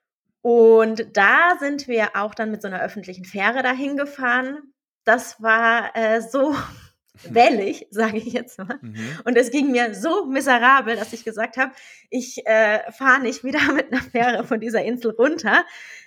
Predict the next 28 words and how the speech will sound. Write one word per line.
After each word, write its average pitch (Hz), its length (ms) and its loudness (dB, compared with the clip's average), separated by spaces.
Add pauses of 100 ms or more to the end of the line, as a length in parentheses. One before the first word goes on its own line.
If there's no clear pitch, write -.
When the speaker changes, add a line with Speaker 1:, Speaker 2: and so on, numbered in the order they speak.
(120)
Speaker 1:
Dann 277 160 2
habe 302 220 4
ich 311 100 -2
aber 262 200 4
halt 254 140 2
mal 247 180 4
Flüge 277 360 -2
gegoogelt 226 460 -4
und 220 120 -4
die 240 140 -2
waren 226 160 2
dann 240 220 -2
kurzfristig 226 720 -4
so 247 200 4
teuer, 185 520 2
ähm, 190 400 0
dass 190 180 -2
ich 208 80 -6
dachte, 202 260 -4
okay, 185 260 -2
ich, 190 160 -8 (160)
ich - 160 -20
muss 220 240 -2
da 214 160 0
durch. 175 340 -2
Ich - 220 -18
<laughs> - 60 -16
Speaker 2:
Ja. 262 180 4